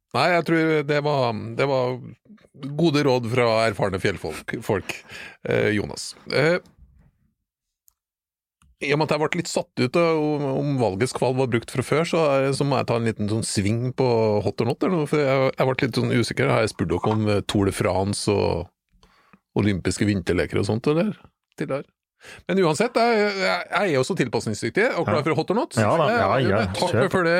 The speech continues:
Speaker 1: kjære lytter. Eh, Jo Inge, du skal ta og svare først, og deretter skal Espen uten betenkningstid svare etterpå.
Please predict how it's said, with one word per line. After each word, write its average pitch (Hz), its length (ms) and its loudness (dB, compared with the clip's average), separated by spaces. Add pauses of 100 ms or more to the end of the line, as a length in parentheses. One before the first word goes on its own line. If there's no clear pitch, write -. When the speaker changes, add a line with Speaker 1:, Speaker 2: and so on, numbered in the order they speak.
(120)
Speaker 1:
kjære 165 240 -2
lytter. 196 420 0 (380)
Eh, 113 340 2
Jo 127 280 2
Inge, 202 300 2
du 180 120 2
skal 170 200 -2
ta 139 160 0 (260)
og 120 220 -2
svare 90 240 0
først, - 320 -4
og - 180 -6
deretter 104 360 -2
skal 123 320 -2
Espen - 420 -2
uten 180 280 0
betenkningstid 208 680 0
svare 123 340 0
etterpå. 120 480 0